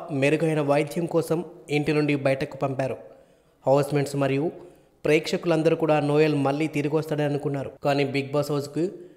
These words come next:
బాయ్ చెప్పి వెళ్ళిపోయారు నోయల్. నోయల్ యాంకిల్లో స్పాండిలైటిస్ అనే కండరాలు సంబంధిత వ్యాధితో బాధపడుతున్నారు. ఉదయం లేవగానే కండరాలు గట్టిగా పట్టేసి కాలు కింద పెట్టడానికి కూడా చాలా నొప్పి కలిగేదట.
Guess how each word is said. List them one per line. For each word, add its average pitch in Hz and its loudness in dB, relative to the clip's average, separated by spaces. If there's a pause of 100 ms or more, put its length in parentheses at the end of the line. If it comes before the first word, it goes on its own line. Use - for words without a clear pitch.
(160)
బాయ్ 135 0 (100)
చెప్పి 170 -4 (320)
వెళ్ళిపోయారు 139 -2
నోయల్. 127 -2 (340)
నోయల్ 175 2 (100)
యాంకిల్లో 165 0 (520)
స్పాండిలైటిస్ 160 0
అనే 151 0
కండరాలు 147 -2
సంబంధిత 147 -2
వ్యాధితో 139 -2
బాధపడుతున్నారు. 127 -6 (200)
ఉదయం 139 0
లేవగానే 139 0
కండరాలు 143 -2
గట్టిగా 147 -6
పట్టేసి 143 -6 (300)
కాలు 185 0
కింద 185 -2
పెట్టడానికి 180 2
కూడా 165 2 (140)
చాలా 156 2
నొప్పి 147 0
కలిగేదట. 151 0